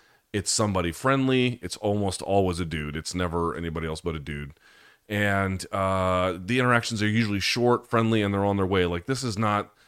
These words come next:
you know, if you can't tolerate a burden like that, I mean, <laughs> you know, don't get on YouTube or something. I don't know what to say. I could imagine folks who have much bigger profiles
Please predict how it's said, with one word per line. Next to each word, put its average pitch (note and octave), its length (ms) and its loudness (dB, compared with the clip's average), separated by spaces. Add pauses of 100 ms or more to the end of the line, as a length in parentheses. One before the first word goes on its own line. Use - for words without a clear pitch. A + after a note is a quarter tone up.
(280)
you C3+ 100 2
know, G#2 120 4
if F2+ 100 -6
you E3+ 80 0
can't D3+ 300 8
tolerate A#2 460 10
a F#2 40 2
burden G2 360 4
like E2+ 220 -2
that, F2+ 460 4
I F#2 80 -4
mean, F2 440 -4 (600)
<laughs> - 640 -20
you B2 140 2
know, F2 240 2
don't A2 320 2
get G#2+ 140 6
on F2 160 2
YouTube E2 480 -4
or D2 100 -8
something. D2+ 360 -8
I E2 80 -4
don't E2+ 100 -2
know E2+ 80 -4
what E2 220 -4
to D2+ 80 -16
say. E2 300 0 (200)
I C#3 80 2
could D3 140 4
imagine B2+ 420 4
folks A2 320 0
who A2+ 80 0
have F2+ 140 -2
much G2 240 -4
bigger G#2+ 200 2
profiles G2 800 4